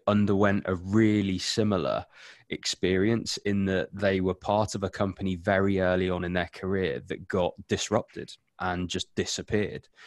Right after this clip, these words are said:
And so the person, you know, then just did not rest on their laurels and just made sure in their new company they were constantly ahead of the game and looking forwards and,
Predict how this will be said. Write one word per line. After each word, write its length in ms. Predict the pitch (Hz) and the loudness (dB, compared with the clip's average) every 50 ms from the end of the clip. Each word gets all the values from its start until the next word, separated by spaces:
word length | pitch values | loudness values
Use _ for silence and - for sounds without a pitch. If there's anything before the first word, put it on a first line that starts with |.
| - - - - _ _ - | -20 -20 -20 -20 _ _ -4
And 120 | 101 101 98 | -2 -2 -2
so 440 | - - 110 95 95 92 90 92 87 95 - _ _ _ _ - 104 98 - _ _ _ - 101 | 0 0 2 4 4 4 2 2 0 -4 -10 _ _ _ _ -16 -16 -16 -16 _ _ _ -10 -2
the 100 | 95 113 | 0 0
person, 460 | 104 - 110 101 98 - - 101 92 87 | 0 4 4 4 4 2 0 -2 -2 0
you 120 | 104 101 | 0 0
know, 100 | 90 87 | 0 0
then 260 | 82 82 104 90 90 90 | 0 0 0 0 0 0
just 200 | - 85 - - | -4 -6 -4 -4
did 160 | 101 90 92 | -4 -2 0
not 200 | 95 92 - - | 0 -2 0 0
rest 240 | 90 92 - - - | 0 -2 0 0 -2
on 120 | 92 92 | -2 0
their 100 | 85 82 | 0 0
laurels 400 | 85 92 95 92 82 - 85 85 | 2 2 2 2 2 0 -4 -6
and 100 | 85 82 | -6 -6
just 160 | 87 92 - | -6 -6 -4
made 220 | 101 87 87 82 - | -4 -6 -6 -6 -8
sure 240 | - 104 90 92 - - | -6 -4 -4 -4 -4 -4
in 100 | 95 92 | -2 -2
their 160 | 95 90 90 | -2 0 -2
new 180 | 90 85 85 | -2 -4 -6
company 480 | 82 - - 98 92 90 - 90 82 85 | -6 -2 -2 -2 -2 -2 -4 -6 -6 -4
they 140 | 82 85 85 | -4 -4 -4
were 80 | 87 | -4
constantly 560 | 87 - - - 95 85 - - 95 87 87 78 | -4 -6 -4 -4 -4 -4 -4 -6 -6 -4 -4 -4
ahead 180 | 82 87 87 | -4 -4 -6
of 60 | 85 | -8
the 60 | 80 85 | -8 -4
game 320 | - 120 110 110 110 101 | 0 2 2 4 2 2
and 80 | 90 85 | 0 -2
looking 240 | - - - 85 | -6 -8 -12 -14
forwards 480 | - - - 107 98 98 101 95 85 - | -8 0 2 2 4 4 2 2 0 -4
and, 180 | 85 85 85 | -6 -6 -8